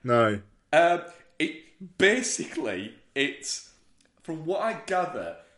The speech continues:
Speaker 2: um, Channing Tatum plays a, um, a semi-disgraced ranger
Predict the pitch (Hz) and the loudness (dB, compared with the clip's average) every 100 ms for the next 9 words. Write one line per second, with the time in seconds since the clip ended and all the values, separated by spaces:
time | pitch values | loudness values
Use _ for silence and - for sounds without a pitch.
0 | _ _ 135 135 131 127 127 127 131 _ | _ _ 2 2 2 -2 -4 -6 -14 _
1 | _ _ _ _ - 175 202 196 185 175 | _ _ _ _ -10 -8 -8 -8 -4 -4
2 | 180 165 156 - - 135 127 123 123 120 | -4 -8 -10 -14 -8 -2 -2 -2 -2 -6
3 | - 120 113 113 113 110 107 - _ - | -2 0 2 0 -2 -4 -10 -16 _ -2
4 | 110 110 110 110 - - _ _ _ _ | 0 2 0 -6 -10 -20 _ _ _ _
5 | 120 117 - - 147 151 160 156 135 - | -10 -8 -10 -4 -4 -4 -8 -8 -10 -8
6 | 135 120 120 117 - 104 110 110 101 95 | -4 -2 -2 -6 -10 -6 0 2 2 -4
7 | 90 67 | -12 -14